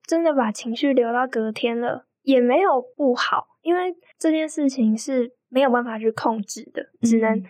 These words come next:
Speaker 1: 一直说服自己说这件事情已经过去了，已经过去了。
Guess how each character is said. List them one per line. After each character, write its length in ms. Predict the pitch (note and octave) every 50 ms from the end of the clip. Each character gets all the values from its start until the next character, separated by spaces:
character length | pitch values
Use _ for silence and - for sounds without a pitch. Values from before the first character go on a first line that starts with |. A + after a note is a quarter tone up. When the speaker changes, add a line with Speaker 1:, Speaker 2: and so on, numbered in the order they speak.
| _ _ _ _ _
Speaker 1:
一 160 | - C4 C4
直 160 | - A3+ G#3+
说 220 | - - C4 A#3+ A#3
服 160 | - G#3 F#3
自 160 | G3+ - A#3+
己 120 | G#3 G3 G3+
说 340 | - G#3+ G#3 G#3 G#3 A3 - _ _ -
这 100 | G#3 G#3
件 120 | G#3+ A3+
事 120 | A#3+ A3+
情 120 | G#3+ A3 G3
已 120 | G#3+ G#3
经 160 | G3+ G#3 A#3+
过 220 | A#3 D4 C#4 A#3+ A3
去 320 | - - - D4+ - -
了， 260 | - - - - - -
已 80 | G#3
经 180 | G#3 A3 G#3+ A3
过 180 | A#3 A#3 A3 A3
去 220 | A3 - - A3+ A#3+
了。 140 | - -